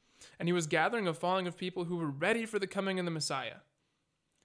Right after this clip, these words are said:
Look at the response of John as he saw Christ coming in John chapter one, verse twenty-nine. "The next day he," speaking of John the Baptist, "saw Jesus coming toward him and said, 'Behold,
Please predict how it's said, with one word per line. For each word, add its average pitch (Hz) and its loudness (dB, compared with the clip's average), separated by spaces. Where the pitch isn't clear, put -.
Look 208 0
at 214 -2
the 214 4
response 185 2
of 160 -6
John 147 0
as 139 -8
he 156 -4
saw 143 -2
Christ 143 -6
coming 147 -4
in 139 -6
John 147 -2
chapter 143 -4
one, 143 -6
verse 139 -8
twenty-nine. 139 -6
"The 160 -4
next 180 2
day 156 6
he," 165 0
speaking 151 -6
of 139 -6
John 143 -2
the 143 -4
Baptist, 139 -4
"saw 156 4
Jesus 196 -2
coming 220 -4
toward 233 -2
him 160 -2
and 147 -4
said, 156 -2
'Behold, 151 0